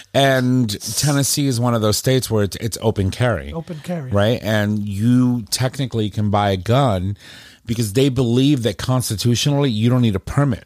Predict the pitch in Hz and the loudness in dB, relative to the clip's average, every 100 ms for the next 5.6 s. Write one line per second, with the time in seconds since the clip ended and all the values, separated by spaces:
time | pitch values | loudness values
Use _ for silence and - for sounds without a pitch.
0 | - - 87 95 87 82 - - 165 - | -14 -8 -4 -4 -4 -6 -8 -10 -14 -14
1 | - - - - - 110 110 113 120 120 | -20 -20 -20 -16 -4 -2 0 0 0 0
2 | 113 98 110 107 - - 113 104 101 87 | -2 0 2 0 -2 0 2 2 0 0
3 | 113 139 120 98 90 101 95 101 98 95 | 2 2 2 2 2 0 2 2 2 0
4 | 87 - 139 123 101 98 113 139 110 90 | -2 -2 0 2 2 2 2 2 0 -2
5 | - 104 101 98 98 | -4 0 0 0 -2